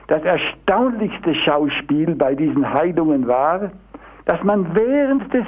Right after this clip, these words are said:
Gebetes sah, dass die Kranken geheilt wurden, die Gelähmten gingen und die Stummen plötzlich reden konnten. Es war, als ob die Zeiten der Urkirche mit Jesus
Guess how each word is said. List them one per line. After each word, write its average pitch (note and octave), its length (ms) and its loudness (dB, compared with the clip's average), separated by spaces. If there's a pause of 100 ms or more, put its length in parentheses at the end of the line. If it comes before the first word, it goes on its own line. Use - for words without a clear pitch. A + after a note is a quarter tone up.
Gebetes G#3 520 0 (120)
sah, G#3 400 2 (800)
dass E3 140 0
die A3+ 100 0
Kranken B3 440 2
geheilt C4 540 0
wurden, A3+ 480 0 (560)
die G#3+ 60 0
Gelähmten A#3+ 580 2
gingen C4 600 0 (960)
und F#3+ 140 2
die G#3 80 2
Stummen B3+ 420 0
plötzlich G3+ 420 0
reden B3 340 0
konnten. - 460 -2 (1500)
Es - 100 -4 (100)
war, D3 580 0 (440)
als A#2+ 220 -2
ob C#3+ 200 -2
die C3+ 160 0 (140)
Zeiten G#3 500 0
der G3+ 240 0
Urkirche C3+ 1040 0
mit A#2+ 300 -2
Jesus E3 520 -2